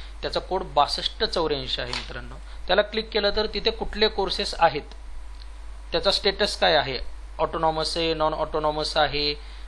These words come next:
अ, कुठली branch आहे, अ, किती intake आहे, याची सगळी माहिती तुम्हाला भेटेल. महाराष्ट्रातल्या तमाम कॉलेजची माहिती तुम्हाला तिथं भेटून जाईल. ठीक आहे? अ, दुसरी link आहे, अ, बाटू लोणेरे,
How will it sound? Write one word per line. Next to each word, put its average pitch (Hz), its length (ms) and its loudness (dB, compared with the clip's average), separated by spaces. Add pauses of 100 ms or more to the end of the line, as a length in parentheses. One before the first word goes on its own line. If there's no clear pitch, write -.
(140)
अ, 143 140 2
कुठली 160 360 -4
branch 151 420 2
आहे, 143 360 2 (540)
अ, 139 280 -8 (260)
किती 196 180 -2
intake 165 440 0
आहे, 147 160 0 (100)
याची 190 220 -6
सगळी 220 500 -2
माहिती 165 260 -2
तुम्हाला 143 300 -2
भेटेल. 131 340 -8 (120)
महाराष्ट्रातल्या 170 560 -4 (140)
तमाम 170 240 -2
कॉलेजची 160 400 -4
माहिती 139 200 -6
तुम्हाला 135 280 -4
तिथं 131 220 -6
भेटून 123 320 -8
जाईल. 117 140 -8 (300)
ठीक 190 120 -2
आहे? - 400 -8 (160)
अ, - 120 0
दुसरी 214 340 0
link 202 240 0
आहे, 190 400 4
अ, 139 400 0
बाटू 160 440 4
लोणेरे, 165 420 0